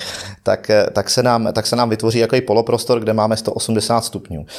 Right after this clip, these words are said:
Když ho rozdělíme podle tadyhle těch tří oblastí, tak je to vlastně každých šedesát stupňů,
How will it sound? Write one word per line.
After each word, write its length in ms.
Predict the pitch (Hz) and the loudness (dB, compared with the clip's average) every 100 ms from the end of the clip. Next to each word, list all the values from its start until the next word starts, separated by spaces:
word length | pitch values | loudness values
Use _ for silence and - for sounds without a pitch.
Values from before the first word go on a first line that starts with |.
| - - - - - | -14 -14 -14 -14 -12
Když 480 | 87 107 120 - - | -4 0 0 -2 -2
ho 140 | 120 | 4
rozdělíme 640 | 131 123 131 165 160 131 | 4 4 2 2 2 2
podle 240 | 110 113 117 | 2 0 2
tadyhle 300 | 117 117 117 | 2 2 0
těch 220 | 120 - | -2 -6
tří 220 | - 135 | -6 -4
oblastí, 480 | 120 117 139 - 107 | -2 2 0 0 -8
tak 140 | 107 | -6
je 60 | 117 | -4
to 100 | 110 | -2
vlastně 320 | 107 107 120 | 0 -2 -4
každých 380 | 113 107 104 117 | -4 -2 0 0
šedesát 440 | 113 107 - 113 | 0 0 2 0
stupňů, 480 | 110 110 - 98 80 | 0 -6 -6 -6 -6